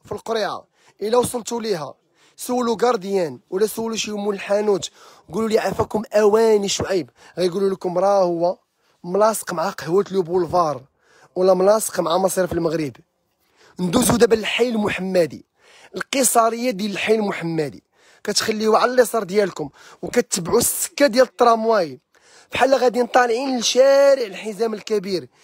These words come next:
ديك الطلعه. حنا جينا في ديك الكوديه، مقابلين مع جامع بن القاضي او جامع الكوديه او صالون زينب القديم.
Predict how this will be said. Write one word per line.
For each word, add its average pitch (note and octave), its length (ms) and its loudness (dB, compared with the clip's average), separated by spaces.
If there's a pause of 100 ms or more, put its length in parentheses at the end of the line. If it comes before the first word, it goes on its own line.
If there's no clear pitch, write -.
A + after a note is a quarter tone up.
(180)
ديك A3 180 -6
الطلعه. F3 540 0 (440)
حنا B3+ 240 0
جينا B3 300 0
في F#3+ 60 -4
ديك C#4+ 160 -4
الكوديه، G3 520 -6 (460)
مقابلين G#3+ 760 -2
مع F#3 400 0 (1500)
جامع A3+ 380 2
بن E3+ 100 -4
القاضي G#3 600 0 (220)
او F#3 120 2
جامع G#3 320 2
الكوديه E3+ 460 -8 (760)
او G#3 140 4
صالون A#3+ 480 2
زينب F#3+ 300 -2
القديم. E3 500 -8